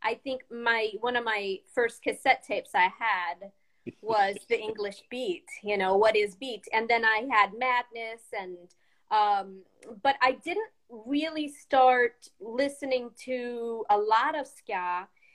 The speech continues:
until, um, I would say in, you know, the early nineties.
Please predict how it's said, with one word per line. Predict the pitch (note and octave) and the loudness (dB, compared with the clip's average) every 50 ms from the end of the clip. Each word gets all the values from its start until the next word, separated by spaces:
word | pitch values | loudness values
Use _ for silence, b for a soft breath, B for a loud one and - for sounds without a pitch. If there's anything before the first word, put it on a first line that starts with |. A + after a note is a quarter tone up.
| b b b - | b b b -6
until, | A#3 A#3+ A#3+ - - - C#4+ C4 B3 A#3+ A#3 A3+ A3+ A3 A3 - - - | -6 -6 -6 -10 -12 -4 0 0 0 0 0 -2 -2 -4 -6 -6 0 4
um, | G#3+ G#3+ G#3 G#3 G3+ G3+ G3 G3 G3 G3 G3 - - - | 4 6 6 6 6 4 2 -2 -6 -16 -18 -14 -8 -6
I | G3 G3+ A3 A3 | -4 -4 -4 -4
would | A#3+ A#3 - - - | -6 -10 -10 -12 -8
say | B3 A#3 A3 G#3+ G#3 G3+ G3 _ - | -6 -6 -6 -6 -8 -10 -12 _ -12
in, | G#3+ G#3+ G#3 G3 F#3 F3+ E3+ - _ _ _ - - - - - - _ _ _ _ _ - A3 | -10 -10 -8 -8 -10 -10 -12 -14 _ _ _ -20 -20 -20 -20 -20 -20 _ _ _ _ _ -10 -2
you | A#3 A#3 | 0 2
know, | A3+ G#3+ G#3 | 2 2 2
the | F#3+ G#3+ - | 2 0 4
early | A3+ A#3 B3 B3 B3+ B3 A#3 A3+ G#3+ G#3 | 6 8 8 8 6 2 -4 -8 -8 -6
nineties. | G3+ G#3+ G#3+ G#3+ A3+ A#3+ B3+ C#4 C4+ B3 A#3 G3+ F#3 F3 F3+ F#3 - - | -2 0 2 2 4 2 2 0 -2 -6 -8 -10 -8 -8 -8 -10 -10 -14